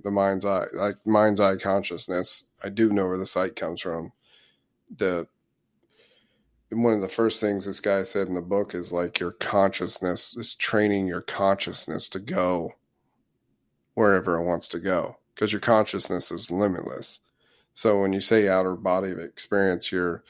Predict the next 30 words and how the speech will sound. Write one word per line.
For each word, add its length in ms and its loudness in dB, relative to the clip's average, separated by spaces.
yeah, 160 -2
it's 220 -4
a, 120 4
it's 600 -10
kind 200 6
of 80 2
a 80 2
scary 560 2
thing 220 -2
to 100 -2
say, 580 2
but 200 2
what 200 0
we're 140 -2
really 320 2
talking 420 0
about, 200 -4
consciousness 680 2
is 160 -4
in 140 0
tandem 440 0
with 160 -4
your 100 -4
mind's 440 -4
eye. 200 -2
Like, 240 -10
those 260 -4
two 300 -2
things 520 -4
are, 300 -6